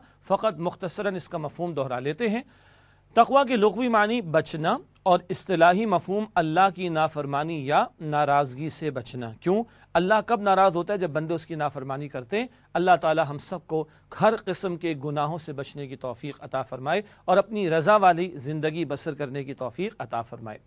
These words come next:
مزید آگے چلتے ہیں اس آیت کے تعلق سے۔ مسلمانوں سے حقیقی ایمان کا مطالبہ، سورہ نساء کی آیت نمبر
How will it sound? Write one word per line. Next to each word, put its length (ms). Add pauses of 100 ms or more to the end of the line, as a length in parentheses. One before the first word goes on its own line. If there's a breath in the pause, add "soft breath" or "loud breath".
(320 soft breath)
مزید 300
آگے 180
چلتے 240
ہیں 40
اس 120
آیت 220
کے 80
تعلق 360
سے۔ 160 (3250 soft breath)
مسلمانوں 640
سے 140 (180)
حقیقی 480
ایمان 500
کا 120
مطالبہ، 580 (180)
سورہ 260
نساء 360
کی 200
آیت 320
نمبر 360